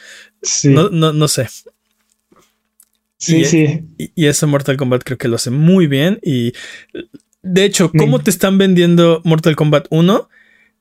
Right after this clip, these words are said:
Speaker 2: Cachos
Speaker 1: Con la
Speaker 2: de la
Speaker 1: historia.
Speaker 2: historia, eh, entrecortados con fatalities. Ese es el, ese es el tráiler, ¿no?
Speaker 1: Dude, te están vendiendo un juego de peleas con la historia.
Speaker 2: Eh, sí, sí, sí, sí.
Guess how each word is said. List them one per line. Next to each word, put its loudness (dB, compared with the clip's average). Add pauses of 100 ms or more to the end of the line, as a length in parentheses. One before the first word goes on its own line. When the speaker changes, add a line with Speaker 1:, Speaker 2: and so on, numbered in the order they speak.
(360)
Speaker 2:
Cachos 0
Speaker 1:
Con 2
la 2
Speaker 2:
de 0
la 4
Speaker 1:
historia. 2
Speaker 2:
historia, -4 (380)
eh, 2 (100)
entrecortados 0
con 2
fatalities. -2 (160)
Ese 2
es 0
el, 2
ese 2
es 0
el 0
tráiler, 0
¿no? 0 (420)
Speaker 1:
Dude, 2
te 2
están 0
vendiendo 4
un 2
juego 2
de 2
peleas 0 (800)
con 2
la 4
historia. 0
Speaker 2:
Eh, 0
sí, -2
sí, -4
sí, -8
sí. -14